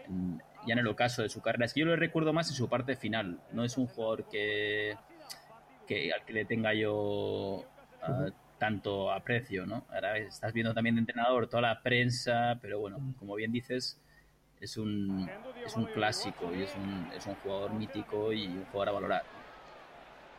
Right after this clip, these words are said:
Speaker 2: Sí. Un futbolista de club, un futbolista muy querido por parte de la afición. Igual que, bueno,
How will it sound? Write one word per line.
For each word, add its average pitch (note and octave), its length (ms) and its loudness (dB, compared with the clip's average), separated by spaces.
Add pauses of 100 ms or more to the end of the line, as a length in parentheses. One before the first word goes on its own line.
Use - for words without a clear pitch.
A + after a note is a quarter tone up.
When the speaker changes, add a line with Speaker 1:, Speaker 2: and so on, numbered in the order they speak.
(720)
Speaker 2:
Sí. D#3 60 -8 (1080)
Un F3 120 4
futbolista F3 500 4
de C#3+ 140 6
club, F3+ 320 4 (420)
un C3 80 -2
futbolista D3 360 0
muy D3+ 160 4
querido D3 360 4
por C#3 140 2
parte C#3 300 0
de C#3 140 6
la C#3 80 4
afición. F3 440 0 (680)
Igual F#3+ 380 6
que, F3+ 180 -2
bueno, D#3 240 0